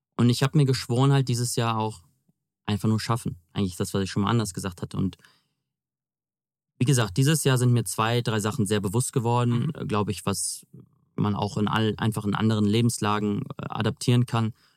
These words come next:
Speaker 1: Und das ist einmal, jeder läuft sein eigenes Rennen. Das heißt,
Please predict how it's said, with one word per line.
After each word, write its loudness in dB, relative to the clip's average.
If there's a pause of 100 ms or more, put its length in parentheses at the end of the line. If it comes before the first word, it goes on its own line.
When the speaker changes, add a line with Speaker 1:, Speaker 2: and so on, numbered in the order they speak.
(160)
Speaker 1:
Und 0
das -2
ist -8 (760)
einmal, 2 (460)
jeder 2
läuft -2
sein -2
eigenes 0
Rennen. 0 (460)
Das -6
heißt, -2